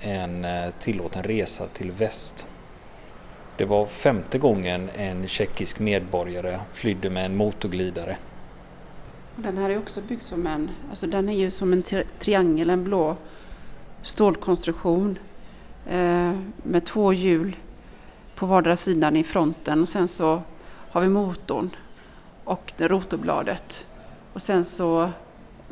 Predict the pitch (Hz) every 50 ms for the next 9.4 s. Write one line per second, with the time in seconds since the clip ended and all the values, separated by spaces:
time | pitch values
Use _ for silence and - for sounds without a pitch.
0 | - - - - - - - - - - 202 - 180 180 196 202 202 196 - -
1 | 190 190 190 196 - 185 202 180 - - 226 208 196 202 202 214 240 254 214 175
2 | - - - - 180 170 - - 170 - - - 254 247 269 269 - 254 247 254
3 | 240 247 - - 226 196 180 170 170 - - - - - - - - - - -
4 | - - - - - - - - - 127 120 110 107 110 117 123 127 127 123 123
5 | 120 120 117 117 120 - - 370 247 - - 120 - - 240 208 - 160 160 160
6 | 165 - - 180 170 113 107 196 - - - - - - - - - - - -
7 | - - - - - - - - - - - - - - - - - - - -
8 | - 226 - 220 214 202 208 202 190 - - 220 214 208 - 208 196 175 190 185
9 | - - 165 170 - 175 147 -